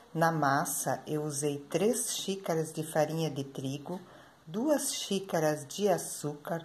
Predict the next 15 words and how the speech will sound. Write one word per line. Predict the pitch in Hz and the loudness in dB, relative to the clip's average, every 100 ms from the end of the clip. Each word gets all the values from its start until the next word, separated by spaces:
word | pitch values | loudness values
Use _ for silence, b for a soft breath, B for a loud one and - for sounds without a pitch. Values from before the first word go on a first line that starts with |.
| - | -8
dois | 147 233 220 - | 2 4 4 4
ovos, | 139 123 120 127 151 196 - - B B B B B - | 6 6 6 0 -4 -2 -4 -8 B B B B B -8
duas | 151 233 277 | 0 2 2
colheres | - - 220 196 190 170 | 2 2 8 8 8 2
de | 160 | -2
sopa | 170 - - 170 170 170 165 160 B B B - | -2 -2 0 0 0 -2 -4 -4 B B B -8
de | - 160 | -4 -4
fermento | - 165 151 151 147 147 | 4 4 4 2 0 0
em | 139 | -2
pó | 139 - 120 123 143 - B B B - | -4 2 4 6 4 0 B B B -8
e | 170 | -8
três | 165 - 185 233 233 | -4 0 4 4 4
colheres | - - 226 196 180 170 175 165 - | -2 0 4 8 8 8 2 -2 -6
de | 165 | -4
manteiga | 160 160 156 - 175 165 180 - | 0 0 0 -2 -4 2 2 2